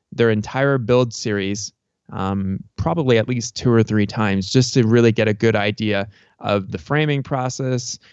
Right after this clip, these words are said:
and, you know, the siding process, installing windows, installing doors. And, um, I really just relied on YouTube to basically give me the confidence so that I could even,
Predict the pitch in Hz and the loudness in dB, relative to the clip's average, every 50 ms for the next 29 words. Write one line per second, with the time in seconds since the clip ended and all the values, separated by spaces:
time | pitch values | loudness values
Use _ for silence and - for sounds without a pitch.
0 | _ _ _ - 113 107 104 101 101 101 101 104 104 101 110 120 117 117 110 - | _ _ _ -8 -4 -2 -2 0 0 -2 -2 -4 -4 -6 -6 -6 -6 -8 -4 -2
1 | 139 127 127 131 127 123 - 143 131 120 117 117 127 120 117 113 113 110 104 101 | -2 0 0 0 -2 -2 -2 -2 -2 -2 -2 -4 -4 -4 -4 -6 -6 -8 -8 -8
2 | - 110 101 101 101 101 101 107 123 135 139 127 120 110 104 101 98 104 101 101 | -6 -4 -4 -4 -4 -4 -2 0 0 2 2 4 4 4 4 2 2 -2 -4 -4
3 | 98 - 110 101 101 101 104 101 101 113 123 131 127 117 110 107 104 98 104 98 | -4 -4 -4 -4 -2 -2 -2 -2 2 2 4 4 6 6 4 4 2 0 -2 -2
4 | 98 101 101 98 - - - _ _ _ - 104 101 104 104 101 104 113 117 139 | -2 -4 -6 -8 -14 -20 -20 _ _ _ -6 -2 -2 0 0 0 0 2 4 4
5 | 147 151 147 139 135 - - 123 110 113 113 113 110 110 107 104 104 117 135 151 | 4 4 4 2 0 0 -2 -2 0 0 0 0 0 0 -2 -2 -2 0 0 0
6 | 151 - - - 117 110 104 104 104 104 92 - _ _ _ _ _ - 117 107 | 0 -2 -4 -2 -2 0 0 0 -2 -4 -8 -14 _ _ _ _ _ -6 0 2
7 | 113 113 - - 113 101 101 113 107 117 110 101 101 - - 104 101 107 - - | 2 0 2 -2 -4 0 0 0 0 2 0 0 -2 -4 -4 -4 -4 -4 -4 -2
8 | 113 107 107 107 - - 113 104 98 95 98 98 - 110 101 104 101 104 104 101 | 0 0 0 -2 0 0 0 2 2 2 0 -2 -2 -4 -4 -4 -4 -2 -2 -2
9 | 98 - | -4 -6